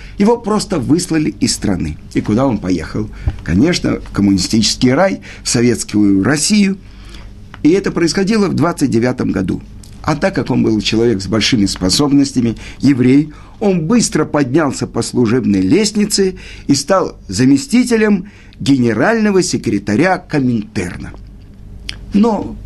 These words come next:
прошло несколько лет – и начались сталинские чистки, и его, как многих других, арестовали. Его допрашивали, и он вынужден был дать показания и подписать, что он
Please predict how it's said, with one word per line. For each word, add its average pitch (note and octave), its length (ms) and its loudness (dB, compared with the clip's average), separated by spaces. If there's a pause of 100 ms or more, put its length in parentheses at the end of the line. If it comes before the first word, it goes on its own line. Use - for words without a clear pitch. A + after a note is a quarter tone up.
(120)
прошло D#3 400 0
несколько A2 560 0
лет – D#3+ 420 2 (600)
и - 60 0
начались C3+ 480 4
сталинские G#2+ 600 0
чистки, D#3 580 2 (600)
и A#3+ 60 4
его, A#3+ 280 4
как C#3 300 -2
многих E3+ 340 2
других, A3+ 480 2
арестовали. D#3+ 720 -4 (720)
Его F#3 240 4
допрашивали, D#3+ 840 0 (680)
и - 40 4
он A#3+ 200 4
вынужден A3 500 2
был D#3+ 100 4
дать E3 280 0
показания D3 540 2
и - 20 2
подписать, B2 720 0 (420)
что - 260 0
он A#2 420 0